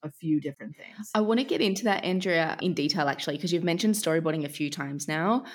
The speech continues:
Speaker 2: but yeah, I'm gonna save that for sure. So I wanna get into more for the pro, like, for the, for the members, I wanna get into more about marketing this niche because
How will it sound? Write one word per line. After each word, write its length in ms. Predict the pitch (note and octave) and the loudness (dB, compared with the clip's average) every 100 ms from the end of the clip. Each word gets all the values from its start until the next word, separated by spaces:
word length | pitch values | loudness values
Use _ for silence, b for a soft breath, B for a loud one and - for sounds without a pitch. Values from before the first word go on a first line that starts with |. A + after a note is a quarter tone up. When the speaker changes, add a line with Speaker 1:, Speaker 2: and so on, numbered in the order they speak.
| B A#3+ | B 2
Speaker 2:
but 420 | F#3 F3+ - - _ _ _ _ - | 4 4 0 -6 _ _ _ _ 2
yeah, 320 | G3 F3 - | 6 6 6
I'm 160 | - F#3 | 4 6
gonna 220 | A3 B3+ | 6 4
save 340 | C4 G3+ D#3 D#3 | 4 4 4 2
that 160 | D3 | 0
for 80 | E3+ | -2
sure. 260 | E3 D3+ C3+ | -2 -2 0
So 400 | - E3+ E3+ E3+ B B B B | 4 4 4 2 B B B B
I 80 | F#3+ | 2
wanna 240 | G3 A3 A#3+ | 4 6 6
get 180 | A#3+ A3+ | 6 6
into 380 | A3 G#3+ A3 | 4 4 4
more 480 | G3+ F3 F3 G3 G#3+ - | 4 4 4 4 2 0
for 140 | F#3 | -2
the 80 | E3+ | -2
pro, 460 | E3 F3+ F#3+ F#3+ - F3 | 0 2 4 2 0 -4
like, 180 | E3 | -4
for 120 | E3 E3 | -4 -4
the, 280 | E3 E2 - | -4 -6 -4
for 80 | E3 | -2
the 80 | |
members, 520 | D#3+ G3+ A3 G#3 G#3 G3 | 2 6 6 6 6 4
I 180 | - | 4
wanna 200 | E3 E3+ | 2 2
get 160 | E3 E3 | 2 2
into 580 | D#3+ E3 E3 D#3 D3+ D3 | 2 -2 -2 0 -2 -4
more 360 | F3 E3+ E3+ G#3 | -4 0 4 4
about 220 | G3+ F#3 | 2 0
marketing 440 | E3+ D3+ E3 E3+ D#3+ | 0 -2 -2 -2 0
this 200 | D3 - | -2 -2
niche 420 | D3 A3 B3 - | 0 2 0 -2
because 580 | F3 F3+ E3 D#3+ D#3+ | 0 4 4 4 0